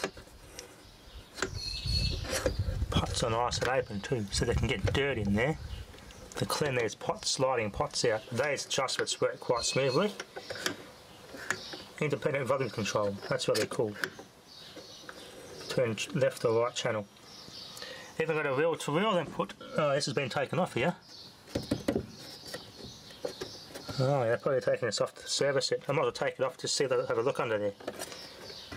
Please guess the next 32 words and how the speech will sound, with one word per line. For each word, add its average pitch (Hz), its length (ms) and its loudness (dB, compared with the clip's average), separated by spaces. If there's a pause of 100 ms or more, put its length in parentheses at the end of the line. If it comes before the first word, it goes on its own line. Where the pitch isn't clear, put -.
(600)
That'd 147 140 0
be 123 140 4
a - 20 4
good 110 100 6
idea. 117 240 4 (2750)
We'll 123 120 4
have 113 100 6
a - 20 6
look - 160 2
under 120 160 2
this 110 220 0
thing. 113 200 0
We'll 123 120 -2
see - 140 2
what 120 120 2
sort 127 160 2
of, 110 140 4
uh, 110 160 2 (3500)
transistors 143 680 2
it 151 60 -4
uses. 120 360 2
If - 120 -2
it's - 220 -2 (240)
the 135 80 0
T 131 360 2
O 123 120 2
three - 260 0
for - 140 0
sure. 123 300 2 (120)
It's - 100 -16
gotta 139 180 2
be, 120 160 2